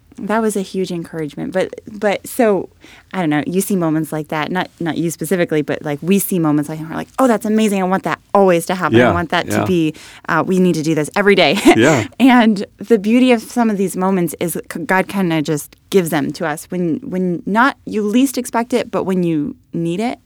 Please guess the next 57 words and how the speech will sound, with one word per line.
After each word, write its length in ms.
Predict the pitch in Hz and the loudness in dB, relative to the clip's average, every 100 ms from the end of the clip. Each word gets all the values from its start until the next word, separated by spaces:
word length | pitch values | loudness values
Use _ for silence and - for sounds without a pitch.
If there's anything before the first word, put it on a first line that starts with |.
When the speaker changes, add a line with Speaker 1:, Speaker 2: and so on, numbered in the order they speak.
| - | -10
Speaker 1:
And 260 | - 101 90 | -4 -2 -2
Speaker 2:
Mm-hmm. 180 | 92 95 92 _ _ _ | -4 -6 -10 _ _ _
Speaker 1:
he's 200 | - 202 | -8 -6
so 220 | - 214 | -4 -4
faithful 400 | - 180 - 226 | -2 -4 -6 -6
like 220 | 214 208 | -6 -6
that. 280 | - 113 113 - _ 113 | -8 -10 -10 -14 _ -6
Speaker 2:
And 100 | 104 | -4
you 60 | |
get 120 | 117 | -4
to 100 | - | -4
enjoy 480 | 92 82 110 104 117 | -6 -6 -6 -4 -4
it 100 | 117 - | -6 -10
immensely. 800 | 110 95 95 95 - - 101 120 - | -10 -8 -6 -6 -10 -12 -16 -14 -10
Speaker 1:
Yeah. 260 | 185 170 - _ _ | -6 -8 -10 _ _
Yeah. 200 | - 165 | -12 -10
Speaker 2:
You 60 | 117 | -8
know, 180 | 98 127 | -8 -4
and 140 | 131 120 | -2 0
that's 160 | 151 | -2
what 80 | 180 | -4
the 80 | 170 | -6
Father 360 | - 113 127 | -4 -4 -4
has 220 | 113 120 - | -4 -4 -4
for 120 | 151 | -4
the 80 | 151 | -4
Son 280 | - 202 | -4 -4
here 200 | 196 104 | -4 -4
in 40 | 90 | -4
chapter 280 | 117 - 113 | -8 -10 -10
two. 300 | 185 185 92 | -8 -6 -2
Speaker 1:
Mm-hmm. 500 | 196 156 170 156 170 | -2 -2 -4 -4 -2
Speaker 2:
He's 180 | 151 - | -4 -4
telling 340 | 151 175 190 | -4 -2 -2
him, 200 | 101 82 | -2 -2
"Listen, 320 | 131 170 110 - - _ | -4 -2 -4 -8 -20 _
if 160 | - - | -8 2
you 100 | 151 | 4
will 100 | 156 | 4
Speaker 1:
Mm-hmm. 80 | 120 | 4
Speaker 2:
receive 360 | 120 - 147 | 0 2 2
my 80 | 147 | 2
sayings 320 | 139 160 139 101 | 0 -2 -2 -2
or 100 | - | -4
seize 420 | - 160 156 156 | 0 0 0 0
my 160 | 143 | -2
word, 340 | 143 147 123 87 | -2 -2 -2 -4
if 160 | 87 | -4
you 100 | 123 | 0
will," 160 | 120 104 | 2 0
Speaker 1:
Mm. 400 | 82 156 - - | -2 -4 -6 -6
Speaker 2:
just 200 | 160 - | -8 -2
listen 240 | 190 - | -2 -2
to 80 | 254 | -2
these 200 | 160 151 | 2 4
amazing 460 | 120 117 123 117 104 | 4 2 2 0 -2
words. 300 | 95 80 | -2 -6